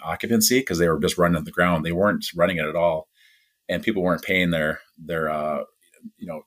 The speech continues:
monthly fees and stuff. And so we hired a manager, and he's got it, I think, up to closer to about seventy percent occupied now after the first year,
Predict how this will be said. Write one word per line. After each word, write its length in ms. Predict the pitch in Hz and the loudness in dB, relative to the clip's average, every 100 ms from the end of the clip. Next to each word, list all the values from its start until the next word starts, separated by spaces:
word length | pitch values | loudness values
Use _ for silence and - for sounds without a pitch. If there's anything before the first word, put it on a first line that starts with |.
| 107 | -6
monthly 300 | 90 - 82 | -4 -4 -6
fees 260 | 95 90 | -6 -4
and 80 | 87 | -2
stuff. 320 | - 85 80 | -2 -2 -4
And 100 | 87 | -4
so 200 | - 87 | -2 0
we 180 | 85 104 | 0 0
hired 240 | 101 107 87 | 4 4 2
a 160 | 78 | 0
manager, 520 | 82 95 98 80 85 _ _ _ _ _ _ | -2 -2 -2 -6 -10 _ _ _ _ _ _
and 480 | 85 85 82 82 80 - - - - - | -8 -6 -6 -8 -8 -6 -4 -4 -4 -4
he's 140 | 110 | 0
got 200 | 110 110 | 2 2
it, 240 | 98 - - | 2 -2 -12
I 60 | |
think, 280 | 87 98 92 | -10 -10 -8
up 180 | 92 - | -10 -10
to 520 | - 95 92 90 82 _ | -10 -6 -4 -6 -6 _
closer 240 | 95 92 | -6 -4
to 60 | 90 | -2
about 160 | 76 | -2
seventy 400 | - - 98 98 87 | 2 4 4 2 0
percent 240 | - 82 | -2 -2
occupied 460 | 82 - 87 78 82 | -4 -2 0 0 0
now 320 | 87 85 80 | -2 -2 -4
after 140 | - | -8
the 60 | 80 | -12
first 280 | 85 80 90 | -10 -10 -8
year, 340 | 87 80 | -6 -6